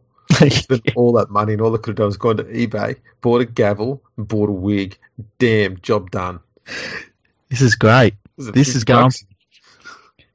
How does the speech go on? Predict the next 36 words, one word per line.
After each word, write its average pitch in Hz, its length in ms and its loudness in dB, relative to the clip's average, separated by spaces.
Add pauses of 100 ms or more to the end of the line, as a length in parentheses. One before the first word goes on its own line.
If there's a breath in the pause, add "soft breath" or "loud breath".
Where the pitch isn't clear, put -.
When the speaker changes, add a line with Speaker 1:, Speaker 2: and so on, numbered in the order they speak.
(200)
Speaker 1:
Um, 123 520 2 (100)
<laughs> - 720 0
okay, 113 380 -4 (100)
there's, 147 320 0
it's 143 160 -4
funny. 131 320 -2
I've 107 120 -8
put 143 140 -4
in, 120 180 -6 (100)
I 120 100 -2
put 131 240 -8
in 120 140 -4
judge's 113 420 -2
wig. 110 260 -6
The 107 80 -8
first 123 340 -6
thing 131 140 -6
that 110 100 -8
come 107 200 -8
up 107 160 -10
was 110 180 -6 (380 loud breath)
Colonel 127 340 0
George 113 380 -6
Washington, 104 800 -6 (500)
Captain 123 440 -4
Cook, 127 400 -4
Mozart, 110 760 0
<laughs> - 0 -
fancy 151 640 -6
wig. 156 580 -8 (100)
Speaker 2:
It's - 340 -6
all 190 80 4
the 135 80 -4
same 143 220 2
thing. 226 280 -4
<laughs> - 40 -20